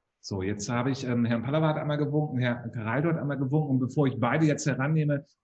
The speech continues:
um auch die nächsten Fragen durchzuführen, eine Sache noch einmal ganz kurz, äh, auch erwähnen.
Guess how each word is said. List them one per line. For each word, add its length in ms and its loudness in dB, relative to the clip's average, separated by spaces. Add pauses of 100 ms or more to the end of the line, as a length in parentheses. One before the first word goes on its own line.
um 100 -2
auch 140 -2
die 80 -2
nächsten 280 0
Fragen 260 0
durchzuführen, 340 -2
eine 180 0
Sache 240 0
noch 140 2
einmal 220 0
ganz 240 -2
kurz, 420 -2
äh, 140 0
auch 180 -2
erwähnen. 540 2